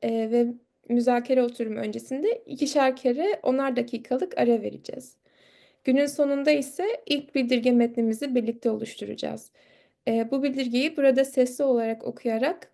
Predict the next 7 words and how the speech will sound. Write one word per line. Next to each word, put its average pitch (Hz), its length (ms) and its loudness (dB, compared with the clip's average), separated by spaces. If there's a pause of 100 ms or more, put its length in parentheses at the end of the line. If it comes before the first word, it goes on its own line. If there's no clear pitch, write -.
(100)
bugünkü 262 400 -2
oturumu 247 400 -4
kapatacağız. - 720 -8 (400)
Hemen 294 320 4
ardından 254 680 2
oluşturulan 254 580 2
metni 254 460 -2